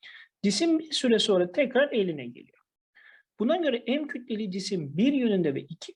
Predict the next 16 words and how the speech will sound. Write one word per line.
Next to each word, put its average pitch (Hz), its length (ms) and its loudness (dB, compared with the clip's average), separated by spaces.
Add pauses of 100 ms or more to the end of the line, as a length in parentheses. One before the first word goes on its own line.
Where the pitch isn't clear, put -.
yönünde 180 180 0
hareket 165 520 0
ederken 208 540 4
açısal 233 400 4
hız 190 360 4
büyüklüğü 143 420 2
ve 120 140 -8
açısal 214 400 2
momentum 196 580 2
büyüklüğü 185 480 -4
için 233 400 2 (520)
ne 247 160 8
söylenebilir? 143 840 2 (680)
Bir 262 300 10
yönünde 214 520 8
W 214 340 8